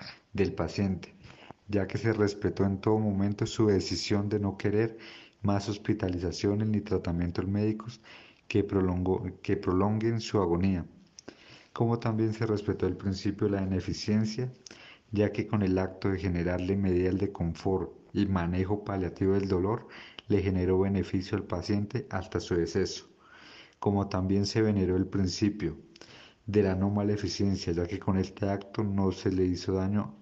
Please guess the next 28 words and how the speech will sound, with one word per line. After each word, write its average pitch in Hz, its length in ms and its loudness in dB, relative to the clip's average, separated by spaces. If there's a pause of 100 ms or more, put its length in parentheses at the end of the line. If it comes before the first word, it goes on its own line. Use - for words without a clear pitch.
(260)
alguno. 87 500 -2 (1400)
Por 135 220 6
último, 127 520 0 (320)
también 101 420 2
se 110 360 4
ejerció 104 400 0
el 98 80 2
principio 104 560 -2
de 107 60 2
justicia, - 720 -4 (600)
ya 101 260 2
que 110 140 2
se 107 140 -2
generó 92 440 2
tener 95 380 2 (380)
un 104 160 2
servicio 101 520 0
de 101 60 0
salud 90 360 0
accesible 113 760 0
y 104 120 4
equitativo, 107 760 0 (400)
tanto 98 360 0
para 90 160 -2
el 87 100 0
paciente 110 800 -2 (280)
en 98 180 2
mención 113 580 0